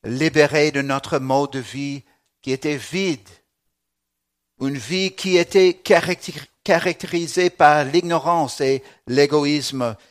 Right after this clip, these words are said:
qui oubliait le jugement de Dieu et préférait le plaisir égoïste.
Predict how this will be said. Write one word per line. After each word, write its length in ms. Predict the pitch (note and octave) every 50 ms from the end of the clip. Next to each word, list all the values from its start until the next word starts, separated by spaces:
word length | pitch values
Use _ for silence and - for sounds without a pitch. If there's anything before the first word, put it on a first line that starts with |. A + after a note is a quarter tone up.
| _ _ _
qui 160 | - - C#3 A#2
oubliait 560 | A2+ C3 A#2+ A#2 B2 C3+ C#3 C3+ C3+ C#3 C3+
le 100 | C3 B2
jugement 520 | A#2 - C#3+ E3+ E3 B2 - F3 E3+ E3
de 100 | C#3+ C3+
Dieu 400 | B2 - - C3+ B2+ B2+ B2 A#2+ - _ _ _ _ _ _ _ -
et 80 | - G#2+
préférait 680 | - - - - C#3 B2 - B2+ A#2 A2+ - B2+ B2+ B2+
le 120 | A#2+ A2+
plaisir 760 | - - - A#2+ A2 G2+ - B2+ B2 A#2 A#2+ A#2 A2+ A2+ G#2+ - _ _ _ _ _ _ _ _
égoïste. 800 | - A2 G#2+ - A#2 A#2 B2 A#2+ A2 - - - - _ - _